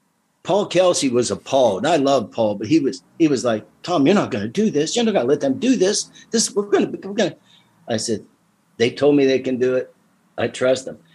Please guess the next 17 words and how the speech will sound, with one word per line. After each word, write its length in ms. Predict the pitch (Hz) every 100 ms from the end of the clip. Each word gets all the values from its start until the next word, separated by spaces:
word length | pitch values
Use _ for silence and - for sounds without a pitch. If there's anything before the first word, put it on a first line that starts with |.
| -
And 140 | 165 185
these 220 | 247 165
were 100 | 147
guys 360 | 127 143 139 123
that 100 | 117
were 140 | 123 -
ornery 440 | 208 220 175 120
as 120 | 107 -
can 180 | 120 104
be. 300 | 127 175 87
You 160 | 110 147
know, 220 | 170 160
they, 300 | 143 208 - - - _ _ _ _ - -
a 80 | -
lot 280 | - 180 185
of 100 | 156
teachers 520 | - 151 - 139 131